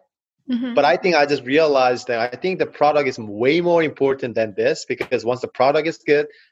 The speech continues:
Speaker 2: then, uh, we can easily attract the clients. And then if the client comes in, then investor comes in after. So it's like, the step is
Speaker 1: Yeah.
Speaker 2: like that. So I realized that, okay, then I focus on product,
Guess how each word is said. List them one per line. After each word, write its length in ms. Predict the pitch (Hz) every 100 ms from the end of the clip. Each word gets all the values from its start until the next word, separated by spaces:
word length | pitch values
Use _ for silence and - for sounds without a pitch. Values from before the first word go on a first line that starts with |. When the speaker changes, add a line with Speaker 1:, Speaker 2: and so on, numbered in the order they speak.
| _
Speaker 2:
then, 140 | 123 123
uh, 200 | 120 110 -
we 100 | 127
can 180 | 143 131
easily 340 | 156 151 156
attract 440 | 123 117 139 127 160
the 60 |
clients. 640 | - 127 131 147 160 160 - _ _ _
And 140 | 127 127
then 80 | 120
if 280 | 143 - -
the 100 | -
client 400 | - 165 180 -
comes 280 | 143 135 135
in, 300 | 135 139 139
then 140 | 120 117
investor 420 | 107 120 123 113
comes 280 | - 113 107
in 80 | 107
after. 340 | 107 - -
So 160 | - 120
it's 180 | 117
like, 260 | 117 110 104 _ _ _ _
the 60 | 117
step 260 | - 147 127
is 120 | 113
Speaker 1:
Yeah. 80 | 117
Speaker 2:
like 200 | 113 -
that. 180 | 143 - -
So 120 | 123
I 100 | 120
realized 540 | 120 139 156 135 117 117
that, 80 |
okay, 260 | 139 139 117
then 180 | 117 110
I 60 |
focus 440 | 101 151 156 175 185
on 100 | 165
product, 420 | - 127 120 151